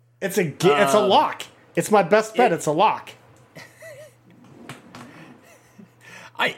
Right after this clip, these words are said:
Speaker 2: e-, Alabama, I, I, man, I don't know. I, they, they just came off an emotional victory. Tennessee, who knows what's g-, you know, they, they just had their first loss. I,
Speaker 1: You don't
Speaker 2: again,
Speaker 1: think it
Speaker 2: your
Speaker 1: was an
Speaker 2: best of
Speaker 1: emotional
Speaker 2: your
Speaker 1: victory over Mississippi?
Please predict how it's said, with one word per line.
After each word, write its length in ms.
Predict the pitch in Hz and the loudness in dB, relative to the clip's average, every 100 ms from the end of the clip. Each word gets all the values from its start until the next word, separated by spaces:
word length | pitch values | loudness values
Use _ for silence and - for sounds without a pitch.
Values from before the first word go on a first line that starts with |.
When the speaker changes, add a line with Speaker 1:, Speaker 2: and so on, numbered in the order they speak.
| - | -12
Speaker 2:
e-, 200 | 220 214 - - | -14 -14 -18 -8
Alabama, 680 | 170 240 269 233 240 240 - - | -2 -2 0 -2 -2 -4 -6 -8
I, 160 | 175 - | -8 -6
I, 180 | 160 - _ _ _ _ _ _ - _ _ _ _ | -6 -6 _ _ _ _ _ _ -20 _ _ _ _
man, 220 | 123 113 | -12 -10
I 160 | 107 104 | -8 -8
don't 120 | 95 | -10
know. 160 | 92 - | -16 -12
I, 160 | 135 - _ | -12 -12 _
they, 200 | 151 160 | -8 -6
they 140 | 156 165 | -4 -6
just 180 | 190 | -6
came 180 | 185 190 | -6 -4
off 200 | 180 180 | -2 -4
an 60 | 175 | -6
emotional 380 | 160 180 175 160 | -6 -4 -6 -6
victory. 520 | 170 175 180 175 170 | -6 -8 -6 -6 -6
Tennessee, 640 | 165 170 170 - 175 170 | -6 -8 -8 -8 -6 -6
who 160 | 165 165 | -6 -6
knows 280 | 156 165 160 | -6 -6 -6
what's 260 | 160 151 | -8 -8
g-, 120 | - - _ | -16 -20 _
you 200 | 123 135 | -12 -8
know, 100 | 123 | -8
they, 240 | 113 143 143 | -8 -8 -6
they 160 | 151 | -6
just 140 | 156 175 | -6 -6
had 120 | 151 | -6
their 120 | 156 | -8
first 420 | 151 160 156 - _ _ _ _ - | -6 -8 -8 -12 _ _ _ _ -8
loss. 520 | 147 156 160 156 - - | -4 -2 -4 -6 -12 -10
I, 100 | - | -2
Speaker 1:
You 80 | 233 | 2
don't 140 | 330 | 4
Speaker 2:
again, 120 | 269 | 2
Speaker 1:
think 140 | 277 262 | 0 2
it 40 | |
Speaker 2:
your 80 | 254 | 2
Speaker 1:
was 120 | 214 | 2
an 60 | 214 | 2
Speaker 2:
best 80 | 180 | 2
of 40 | |
Speaker 1:
emotional 340 | 180 226 220 185 | 4 4 2 2
Speaker 2:
your 60 | |
Speaker 1:
victory 360 | 160 190 214 190 | 2 0 2 2
over 240 | 196 180 | 2 0
Mississippi? 1000 | 151 151 180 - 143 - 160 170 339 302 | 0 0 -2 -2 -8 0 0 2 0 0